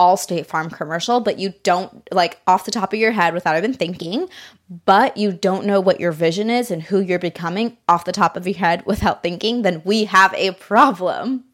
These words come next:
So last but not least, um, how, like, what's the real, um, what is the real drive of motivation? The real drive of motivation and where you can find your intrinsic motivation from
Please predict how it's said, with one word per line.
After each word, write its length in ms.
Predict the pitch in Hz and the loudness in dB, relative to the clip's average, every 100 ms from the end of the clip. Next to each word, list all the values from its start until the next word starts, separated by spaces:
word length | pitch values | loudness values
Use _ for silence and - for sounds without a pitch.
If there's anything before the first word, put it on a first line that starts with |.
| _ _ 719 294 415 415 381 359 285 | _ _ -14 -10 -8 -8 -8 -12 -6
So 440 | - 233 233 131 | 2 4 4 2
last 240 | 185 190 - | 2 2 2
but 80 | 277 | 2
not 180 | 277 | 2
least, 420 | 185 185 190 - - | 2 -2 -2 -6 -2
um, 400 | 185 170 156 - - | 0 2 0 -2 -8
how, 440 | - 202 202 208 | 0 4 6 4
like, 260 | 190 175 175 | 2 0 0
what's 300 | 196 202 208 | 2 2 2
the 140 | - 247 | -2 -2
real, 840 | 190 185 185 175 170 160 147 - | -2 0 2 2 2 0 -2 -2
um, 500 | 175 151 101 69 95 - - | -2 0 -4 -8 -16 -18 -8
what 220 | 185 180 | -2 0
is 160 | 190 | 0
the 160 | 185 185 | 0 -2
real 680 | 170 170 175 170 170 165 160 | -2 -4 0 2 2 0 -2
drive 420 | - 170 165 160 | -2 2 2 0
of 140 | 160 | -4
motivation? 760 | 165 160 151 127 - - 80 131 | -6 -6 -4 -6 -6 -10 -10 -8
The 120 | 165 | -8
real 440 | 165 190 269 311 | -4 0 4 4
drive 340 | 262 214 185 180 | 4 2 2 0
of 180 | 165 170 | -8 -10
motivation 600 | 170 165 160 165 160 165 | -6 -6 -6 -10 -12 -14
and 220 | 160 165 | -14 -10
where 220 | 175 226 | -2 0
you 160 | 285 269 | 0 -4
can 220 | 247 190 | -8 -12
find 420 | - 170 170 165 | -8 -8 -8 -8
your 280 | 160 139 - - | -8 -8 -8 -4
intrinsic 800 | 302 370 381 - 185 170 156 - | -2 0 -2 -4 -6 -6 -10 -10
motivation 520 | 156 156 151 156 165 | -8 -4 -6 -6 -10
from 320 | - 147 139 | -6 -6 -6